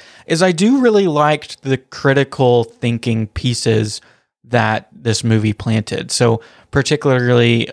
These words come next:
you know, are humans worth saving? You know, are humans good? Does conflict really make us as humans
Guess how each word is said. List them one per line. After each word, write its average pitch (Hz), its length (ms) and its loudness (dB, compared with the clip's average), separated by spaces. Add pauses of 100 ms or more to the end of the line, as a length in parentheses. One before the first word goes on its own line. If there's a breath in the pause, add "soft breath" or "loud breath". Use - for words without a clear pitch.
you 127 160 -4
know, 110 180 0
are 123 240 0
humans 113 720 -2 (340)
worth 113 520 -4
saving? 104 580 -6 (460)
You 113 80 -8
know, 98 140 -6
are 127 280 0
humans 110 640 -2 (220)
good? - 420 -2 (360 soft breath)
Does 127 240 0
conflict 123 680 -2
really 117 380 0
make 110 360 -2
us 113 280 -2
as - 160 -8
humans 107 640 -2